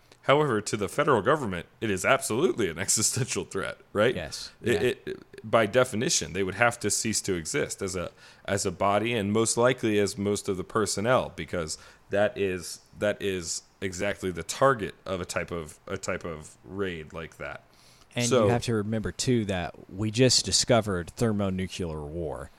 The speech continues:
Speaker 1: Yeah.
Speaker 2: You know, and so there was not only the fact that, hey, the government itself is under threat of its existence, but it's also the fact that our two nations,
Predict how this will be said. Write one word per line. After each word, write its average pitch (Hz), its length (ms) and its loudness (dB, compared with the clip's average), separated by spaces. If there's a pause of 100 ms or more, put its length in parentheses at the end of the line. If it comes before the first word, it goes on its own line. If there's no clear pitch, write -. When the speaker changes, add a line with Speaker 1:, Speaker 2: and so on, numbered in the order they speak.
(180)
Speaker 1:
Yeah. 117 160 2
Speaker 2:
You 107 40 0
know, 92 240 -2
and 110 180 -4
so 110 220 2
there 120 140 2
was 110 240 0
not 127 260 2
only 123 180 2
the 101 80 -4
fact 104 420 -2
that, 95 260 -2 (400)
hey, 123 200 4
the 104 120 0
government 113 500 2
itself 123 640 2
is 98 380 -4
under 101 240 -4
threat 95 420 -4
of 98 160 -8
its 101 160 -6
existence, 98 460 -6
but 113 120 -2
it's 104 140 -2
also 110 260 0
the 101 120 -4
fact 92 280 -6
that 87 180 -4 (460)
our 127 140 6
two 123 180 -4
nations, 104 800 -4